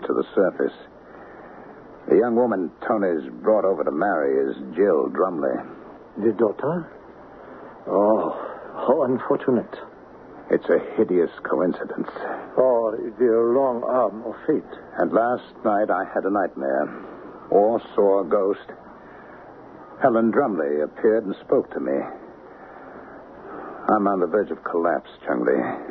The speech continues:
Speaker 2: Did, uh, Jill Drumley identify you?
Speaker 1: No,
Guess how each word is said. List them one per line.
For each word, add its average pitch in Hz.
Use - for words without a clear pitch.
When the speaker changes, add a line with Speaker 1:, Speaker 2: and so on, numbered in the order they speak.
Speaker 2:
Did, 135
uh, 127
Jill 208
Drumley 131
identify 120
you? 156
Speaker 1:
No, 92